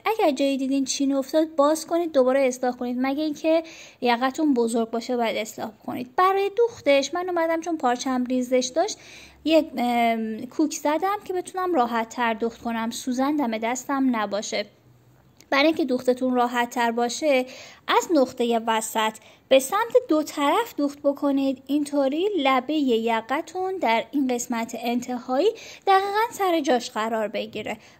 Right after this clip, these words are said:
و باعث جابجا شدنش نشه. کوک زدن دلیلش همینه بیشتر. سمت مقابلش هم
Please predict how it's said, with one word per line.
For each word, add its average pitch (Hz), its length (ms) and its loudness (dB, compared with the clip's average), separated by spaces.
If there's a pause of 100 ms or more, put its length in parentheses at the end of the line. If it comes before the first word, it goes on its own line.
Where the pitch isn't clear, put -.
(100)
و 262 100 4
باعث 262 340 2
جابجا 240 520 0
شدنش 269 800 0 (280)
نشه. 233 420 0
کوک 285 260 -2
زدن 311 340 -2
دلیلش 294 460 0 (140)
همینه 208 360 -4
بیشتر. - 400 -8 (600)
سمت 311 340 2
مقابلش 277 720 4
هم 233 120 -2